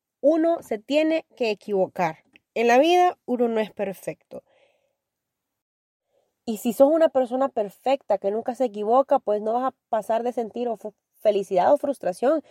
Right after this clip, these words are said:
No, un ser humano está diseñado para sentir alegría, tristeza, enojo, nervio, pues todas las en-, emociones que aparecían en Intensamente, pues. Y pues la vida no se, no se trata de eso. Y quieras o no,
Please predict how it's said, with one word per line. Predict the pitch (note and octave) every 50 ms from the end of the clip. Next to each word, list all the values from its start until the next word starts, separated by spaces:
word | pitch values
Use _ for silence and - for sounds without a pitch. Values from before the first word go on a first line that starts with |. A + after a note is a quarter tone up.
| - _ _ _ _ _ -
No, | - G3+ A#3 A#3+
un | C4 B3 G#3
ser | - A3 G#3+
humano | G#3 G#3 G3+ A3 A#3
está | - - A#3
diseñado | A3 A3+ - - A#3 G#3+ G#3+ G3+ A#3+ B3 -
para | - G#3 G3+
sentir | G#3 - G3+ - - A#3 B3+
alegría, | C4+ C#4+ C#4+ C4 A3+ G#3 G#3+ A3+ A3+ G3
tristeza, | - _ - G#3+ G3 - - G#3 A3+ A#3 - G3+ F3
enojo, | E3+ F3+ F#3 G3+ A3+ A#3+ A#3+ - F#3
nervio, | F3+ F3+ F#3+ A3 B3+ C4 B3+ G3+ F3+
pues | - F#3+ F3+ _
todas | - D4+ D4+
las | D4 C4+ B3+ -
en-, | A#3+ A3+ F#3+ _ _ _ _ _ _ _ _ _ _ _ _ _
emociones | - A#3 A#3 G#3+ A3 G#3+ G#3 A#3+ C4 C#4 C4 -
que | B3 G#3 - -
aparecían | - G3 - G3+ F3+ F#3 F#3+ A3+ A#3+ B3+
en | A#3+ G#3+
Intensamente, | G3+ G3 - B3 C4 - B3 B3+ C#4 C#4 A#3+ G#3
pues. | G3 - B3 A#3 A#3 - _ _ _ _ _ _ - - _ _ _ _ _ _ _ _ _ _ _ _
Y | - A#3+ G#3
pues | - A3+ G#3
la | A3+ A#3
vida | D4 E4 D#3 G3
no | F#3
se, | G3 F3+
no | E3 G3 G#3 G#3+
se | G3+ G3+
trata | F#3+ F#3+ F3+ F3 F3 E3
de | D#3+ D#3+ E3
eso. | E3+ - - F3
Y | F3 F#3
quieras | E3+ A#3 A#3+ B3+ C4+ C4
o | C4
no, | A#3+ B3 C4 C#4 C#4+